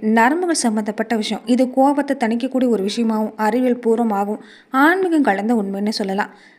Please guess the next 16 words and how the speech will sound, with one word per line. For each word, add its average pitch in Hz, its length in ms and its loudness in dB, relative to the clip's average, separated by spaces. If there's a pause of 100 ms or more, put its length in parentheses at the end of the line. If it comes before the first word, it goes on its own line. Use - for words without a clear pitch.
(140)
அதனால 190 400 -2 (460)
தினமுமே 294 520 4 (120)
நெற்றியில 247 380 2 (120)
குங்குமம், 262 520 4
சந்தனம், 233 480 2
திருநீர் 320 440 2
மாதிரியான 233 380 2
விஷயங்களை 247 400 2
நீங்க 185 160 -8 (120)
தொடர்ந்து 294 460 0
நெத்தியில 226 380 0
திலகமா 208 360 -2
இட்டுட்டு 196 260 -8
வாங்க. 196 180 -2 (480)
கோபம் 254 360 2
குறையக்கூடிய 233 440 4